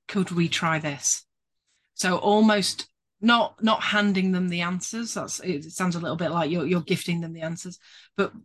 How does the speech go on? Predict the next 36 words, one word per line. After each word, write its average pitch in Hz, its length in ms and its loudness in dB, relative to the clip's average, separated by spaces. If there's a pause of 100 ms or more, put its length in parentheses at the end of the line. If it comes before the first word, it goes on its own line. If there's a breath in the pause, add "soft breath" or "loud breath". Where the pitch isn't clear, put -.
(160)
coming 226 360 8
back - 320 0
with 196 420 2 (380)
what 196 180 4
you 196 320 4
think 165 540 -4 (160)
might 170 260 0
help. 143 380 -8 (420 soft breath)
So 185 320 4
when 202 260 4
I 233 460 6
am 196 220 2
doing, 180 680 0
um, 165 540 -2 (340)
mediation, 170 580 0
things 165 240 -8
like 147 140 -2
that, 160 180 0
I 185 120 4
will 208 160 4
ask 220 180 0
simple 196 320 -2
questions. 156 480 -10 (280)
What 226 160 4
works 240 300 2
well? 160 200 0
What 175 160 -4
doesn't 220 260 -2
work 170 220 -4
so - 140 -8
well? 147 320 -4 (320 loud breath)
What 190 200 -2
can 214 140 4
we 214 120 6
do 196 180 2
differently? 160 760 -4